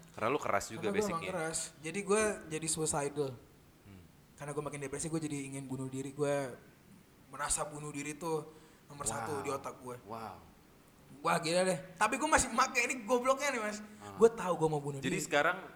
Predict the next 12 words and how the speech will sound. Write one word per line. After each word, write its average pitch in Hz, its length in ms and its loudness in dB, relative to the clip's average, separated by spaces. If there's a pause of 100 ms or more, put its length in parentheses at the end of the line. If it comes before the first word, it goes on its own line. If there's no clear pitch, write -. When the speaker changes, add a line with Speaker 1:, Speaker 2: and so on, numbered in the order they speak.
(160)
Speaker 1:
antidepresan 135 720 -2
ini 143 140 -8
udah 156 140 4
nggak 113 200 2
ngaruh 143 360 4
sama 104 220 -6
lu? 92 120 -8 (680)
Speaker 2:
Hmm, 226 640 -4 (960)
ngaruh. 202 380 0 (300)
Speaker 1:
Yang, 160 80 -6 (140)
yang 151 140 0
tadinya 151 440 2